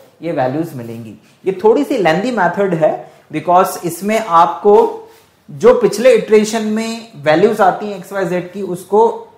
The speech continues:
अगले iteration में हूबहू यूज़ किया जाता है, ठीक है ना, Right। लेकिन gauss seedal में थोड़ा सा इस टेक्निक, इस procedure को improve कर दिया है, थोड़ा सा और upgrade कर दिया है, ठीक है ना। जैसे Android के version आते हैं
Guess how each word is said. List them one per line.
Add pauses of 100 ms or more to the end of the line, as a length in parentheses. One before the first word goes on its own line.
अगले
iteration
में (420)
हूबहू
यूज़
किया
जाता
है, (160)
ठीक
है
ना, (640)
Right। (160)
लेकिन
gauss
seedal
में (100)
थोड़ा
सा
इस (180)
टेक्निक,
इस
procedure
को
improve
कर
दिया
है, (400)
थोड़ा
सा
और
upgrade
कर
दिया
है,
ठीक
है
ना।
जैसे
Android
के
version
आते
हैं